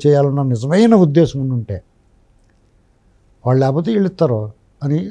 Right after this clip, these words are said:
సచివాలయం సిబ్బందితో ఇప్పించేవాడు. సారా కొట్లు కాడ కాపాలు పెట్టావు కదా టీచర్లని, దానికన్నా మంచి ఉత్తమమైన పని సర్వీస్ సేవ కదా, సంతోషంగా చేద్దరు. ఉపాధ్యాయులు, టీచర్స్ని పెట్టిన ఇద్దరు, వాళ్ళు ఎవరు కాకపోతే పంచాయతీ సిబ్బంది ఉంటారు,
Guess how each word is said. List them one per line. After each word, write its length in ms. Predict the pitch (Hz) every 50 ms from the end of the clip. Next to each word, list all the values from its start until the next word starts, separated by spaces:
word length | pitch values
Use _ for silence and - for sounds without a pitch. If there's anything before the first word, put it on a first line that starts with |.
| 90 90
సచివాలయం 420 | - 123 117 - 131 139 147 147
సిబ్బందితో 400 | 127 - 147 135 143 143 135 151 143 143
ఇప్పించేవాడు. 520 | 139 120 151 131 - 147 147 156 156 - - - _ _ _ _ 135 131 127 120 113 - _ _ _ _ _ _ _ _ _ _ _ -
సారా 360 | - - 110 120 135 147 147
కొట్లు 320 | 131 151 147 123 - 151
కాడ 200 | 143 147 151 147
కాపాలు 400 | 147 - 135 135 131 123 151 151
పెట్టావు 300 | 147 139 139 - 160 151
కదా 260 | 139 139 135 151 147 - - - -
టీచర్లని, 500 | 139 127 - 151 - 147 143 143 143 120
దానికన్నా 520 | 131 143 156 160 135 139 139 165 190 208
మంచి 280 | 208 180 180 180 170 175
ఉత్తమమైన 500 | 156 151 - 170 175 185 185 185 190 180
పని 220 | 180 190 175 175
సర్వీస్ 500 | 127 - 143 143 147 160 185 185 - -
సేవ 360 | - 151 151 165 180 175 180
కదా, 140 | 180 175 180
సంతోషంగా 580 | 151 - - 151 160 151 202 185 123 165 202 196
చేద్దరు. 360 | 170 175 156 131 135 104 87 - _ _ _ _ _ _ -
ఉపాధ్యాయులు, 640 | 110 104 - 139 151 147 131 160 160 160 165 170 170 - - _ _ - - _ _ - 131 127 117 -
టీచర్స్ని 480 | 143 147 - 175 - - - 160 151 123
పెట్టిన 300 | 156 - - 170 180 147 175 170
ఇద్దరు, 360 | 170 139 123 117 113 104 95 92 - _ _ _ _ _ _ _ _ _ _ _ _ _ _ _ _ _ _ _ _ _ _ -
వాళ్ళు 160 | 127 135 135 131
ఎవరు 160 | 135 160 175
కాకపోతే 300 | 165 185 190 196 170 202
పంచాయతీ 460 | - 151 143 123 - 180 180 170 180
సిబ్బంది 360 | - 170 170 156 170 156 151
ఉంటారు, 320 | 143 135 123 123 92 76